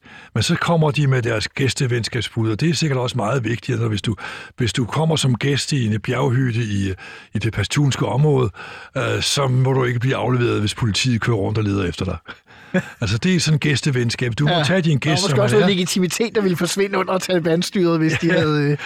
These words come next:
Speaker 1: Men du, du må tage din gæst, som han er.
Speaker 2: Ja.
Speaker 1: Så længe han er din gæst, har du ansvaret for ham. Det er deres hædersregler.
Speaker 2: Ja.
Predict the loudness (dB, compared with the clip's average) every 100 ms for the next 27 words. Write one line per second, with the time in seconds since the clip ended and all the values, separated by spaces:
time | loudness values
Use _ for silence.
0 | -10 -4 2 2 2 2 4 2 2 2
1 | 2 -2 0 0 0 0 -2 -4 -2 0
2 | 0 -2 -2 2 2 2 0 0 -2 0
3 | -2 -2 0 0 0 -2 -4 -4 -4 -4
4 | -2 0 0 -2 -6 -12 _ _ _ _
5 | _ _ 0 0 0 -4 -4 -6 -10 _
6 | -4 -4